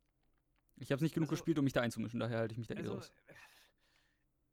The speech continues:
Speaker 1: Mit nicht genug gespielt meine ich, ich habe, glaub ich, damals ungefähr drei Folgen Let's Play von Sarazar gesehen.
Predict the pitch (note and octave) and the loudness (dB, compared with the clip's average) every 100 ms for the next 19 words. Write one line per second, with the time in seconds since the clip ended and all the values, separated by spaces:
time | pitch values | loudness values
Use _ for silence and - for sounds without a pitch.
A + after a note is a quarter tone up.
0 | - - B2+ C3 C3+ D3 C3+ - D#3 C#3+ | -20 -4 0 0 0 -2 -2 0 2 4
1 | C3+ C3 C#3 B2 B2 B2 A#2+ B2+ A#2+ A#2+ | 2 4 4 4 4 2 4 4 4 2
2 | - - - - D3 C#3+ - C#3+ C3+ C3 | -4 -16 -18 0 4 4 8 10 10 8
3 | C3+ - C3+ C3 B2 C3 - C#3 B2 B2 | 8 8 6 6 4 2 4 4 4 6
4 | A#2+ A2+ A#2 A#2 G#2+ A2 | 4 4 2 0 -2 -4